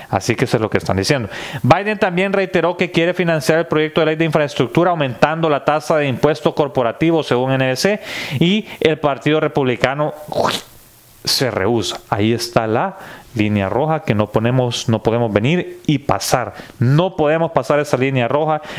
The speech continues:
Entonces, dicen los republicanos, "Nanáis, eso no será posible de ninguna manera".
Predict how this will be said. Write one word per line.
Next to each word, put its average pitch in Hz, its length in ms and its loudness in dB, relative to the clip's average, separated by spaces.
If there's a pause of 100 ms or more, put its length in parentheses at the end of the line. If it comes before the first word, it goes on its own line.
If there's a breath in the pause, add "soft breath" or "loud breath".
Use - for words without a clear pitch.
Entonces, 127 600 0 (180 loud breath)
dicen 123 240 2
los 127 100 0
republicanos, 120 840 -2
"Nanáis, 139 800 0
eso 147 300 0
no 127 140 0
será 120 320 -2 (340 loud breath)
posible 104 540 0
de 92 100 0
ninguna 110 340 0
manera". 85 380 -6